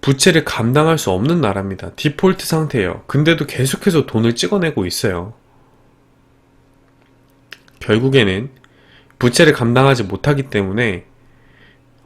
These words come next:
달러를 점차적으로 내려놓고 암호화폐 시스템으로 이전할 것으로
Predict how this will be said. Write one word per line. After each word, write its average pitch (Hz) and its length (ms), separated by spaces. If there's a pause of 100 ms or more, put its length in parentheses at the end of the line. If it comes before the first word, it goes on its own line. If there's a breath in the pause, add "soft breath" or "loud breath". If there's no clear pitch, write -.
(880 soft breath)
달러를 160 720 (760)
점차적으로 117 760
내려놓고 98 760 (300)
암호화폐 120 440
시스템으로 139 800 (260 soft breath)
이전할 127 480
것으로 120 600